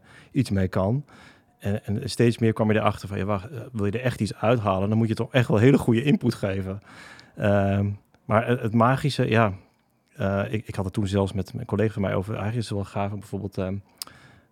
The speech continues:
eh, een soort van A I-feestjes te geven met elkaar. Dus, eh, toen Midjourney uitkwam, van, ja, laten we met z'n allen gaan zitten en dan gewoon lukraak prompts, eh, eh,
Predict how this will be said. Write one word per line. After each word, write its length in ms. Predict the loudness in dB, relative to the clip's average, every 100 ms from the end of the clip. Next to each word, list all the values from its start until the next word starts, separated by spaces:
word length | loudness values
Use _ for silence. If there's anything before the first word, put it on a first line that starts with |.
| _
eh, 200 | 0 0 0
een 60 |
soort 160 | -2 -4
van 100 | -4 -2
A 120 | -2
I-feestjes 580 | -2 -2 2 2 2 -8
te 80 | -10
geven 360 | -8 -8 -6
met 140 | -10 -10
elkaar. 400 | -10 -10 -12 -16 _ _ -20 -20 -20 -10
Dus, 220 | -8 -2
eh, 220 | 0 0
toen 240 | -2 -2 0
Midjourney 440 | -2 -2 -2 -2
uitkwam, 340 | -4 -6 -8
van, 140 | -8 -8
ja, 100 | -6
laten 200 | -6 -4
we 60 | -4
met 120 | -4
z'n 60 |
allen 140 | -4 -4
gaan 140 | -4
zitten 300 | 0 2 4
en 160 | 2 4
dan 120 | 2
gewoon 460 | 0 0 2 0 -4 _ _
lukraak 640 | 2 4 4 2 -2 -2 -4
prompts, 380 | 2 2 4
eh, 420 | 2 4 4 2
eh, 60 | 0